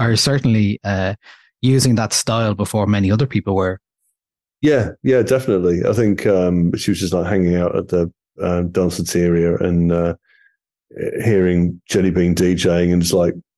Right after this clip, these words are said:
Speaker 2: wanting to get noticed by, uh, dressing up. And, uh,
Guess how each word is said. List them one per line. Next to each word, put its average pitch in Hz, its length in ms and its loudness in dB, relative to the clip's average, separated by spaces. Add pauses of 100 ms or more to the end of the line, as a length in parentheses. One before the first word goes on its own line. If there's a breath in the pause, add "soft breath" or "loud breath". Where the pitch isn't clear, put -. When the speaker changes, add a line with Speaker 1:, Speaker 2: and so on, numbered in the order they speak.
(180)
Speaker 2:
wanting 98 220 2
to - 80 -4
get - 160 0
noticed 95 600 0
by, 95 80 0 (200)
uh, 87 80 2
dressing 92 460 0
up. 87 340 0
And, 92 260 2
uh, 90 320 0